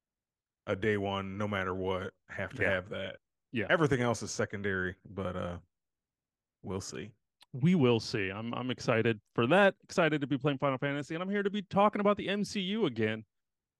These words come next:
Speaker 2: uh,
Speaker 1: Mm-hmm.
Speaker 2: with you. And it's been a little bit. We, we did Guardians was the last M C U project that came out, right?
Speaker 1: Yeah,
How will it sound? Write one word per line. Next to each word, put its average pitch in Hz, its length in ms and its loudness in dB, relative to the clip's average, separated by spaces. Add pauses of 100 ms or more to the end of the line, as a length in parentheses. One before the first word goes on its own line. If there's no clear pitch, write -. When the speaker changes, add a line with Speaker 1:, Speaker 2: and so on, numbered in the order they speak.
(120)
Speaker 2:
uh, 113 40 -6
Speaker 1:
Mm-hmm. 107 280 -2 (120)
Speaker 2:
with 131 280 4
you. 165 400 2
And 131 160 2
it's 127 180 -2
been 147 180 6
a 131 80 4
little 170 260 6
bit. 131 240 -2
We, 131 160 -6 (160)
we 147 100 2
did 139 140 2
Guardians 131 500 4
was 120 120 -6
the 120 80 0
last 120 280 4
M 120 140 -2
C 135 160 -6
U 117 400 -2 (160)
project 127 640 0
that 107 120 -12
came 110 180 -2
out, 101 160 0
right? 113 260 -2 (1300)
Speaker 1:
Yeah, 127 360 2